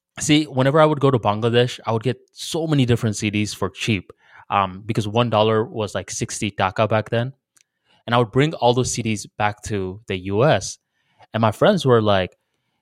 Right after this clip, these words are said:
"Hey, man, you have so many C Ds. By any chance, can you, uh, get me this, this, and this song and put it on a C D?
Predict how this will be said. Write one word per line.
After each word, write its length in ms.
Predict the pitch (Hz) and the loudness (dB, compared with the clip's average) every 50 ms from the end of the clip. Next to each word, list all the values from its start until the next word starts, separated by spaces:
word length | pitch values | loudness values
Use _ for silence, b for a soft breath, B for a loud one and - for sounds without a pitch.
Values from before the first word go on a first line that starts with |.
| _ _ | _ _
"Hey, 160 | - 170 175 | -2 0 0
man, 220 | 143 110 104 104 | 2 2 0 2
you 80 | 104 127 | 2 2
have 100 | 156 139 | 2 2
so 140 | - - 156 | 0 -2 0
many 160 | 160 147 113 | 0 0 -2
C 180 | - - 110 | -2 -2 -4
Ds. 380 | 104 123 139 135 101 90 - - _ _ _ _ _ b b b b - | -2 0 0 0 0 -4 -8 -16 _ _ _ _ _ b b b b -12
By 160 | 110 107 113 | -4 -2 0
any 100 | 131 143 | 0 0
chance, 280 | 143 - 160 156 139 - | 0 0 0 0 0 -2
can 180 | - 123 123 | -2 -2 0
you, 240 | 123 127 123 131 - - - | 0 0 0 -2 -4 -10 -6
uh, 260 | - 110 104 101 104 - _ - 104 | -4 -2 -2 -2 -4 -8 _ -8 0
get 180 | - 120 - - | 0 2 2 2
me 120 | 117 107 | -2 -2
this, 340 | - - 113 113 107 - - | 0 0 0 0 0 -2 -4
this, 280 | - 110 107 107 - - - | -2 -2 -2 -2 -4 -8 -14
and 100 | 101 101 | -10 -4
this 180 | 107 110 - - | -2 -2 -2 0
song 320 | 120 110 107 110 110 110 - _ _ _ _ _ _ _ _ - | 0 0 0 0 -4 -6 -10 _ _ _ _ _ _ _ _ -4
and 160 | 120 110 - | -4 -4 0
put 140 | - 123 117 | 2 2 2
it 80 | 107 107 | 4 2
on 100 | 107 101 | 0 0
a 60 | 90 | 0
C 220 | - - 104 98 | -4 -4 -4 0
D? 320 | 92 104 110 135 170 - | 2 2 2 2 2 -2